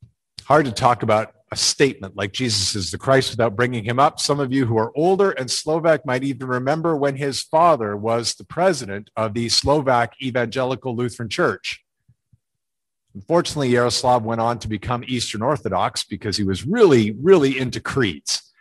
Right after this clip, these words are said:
And nobody is into creeds and liturgy like the Eastern Orthodox.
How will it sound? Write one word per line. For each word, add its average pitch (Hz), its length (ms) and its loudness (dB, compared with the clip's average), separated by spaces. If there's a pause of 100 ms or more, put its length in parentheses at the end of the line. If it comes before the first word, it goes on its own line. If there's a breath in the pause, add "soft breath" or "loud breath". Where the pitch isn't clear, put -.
And 156 240 2
nobody 165 460 8
is 143 160 2
into 135 200 -4
creeds 196 400 0
and 165 120 -2
liturgy 139 400 0
like 117 220 -2
the 143 80 -2
Eastern 131 260 -4
Orthodox. 85 800 -4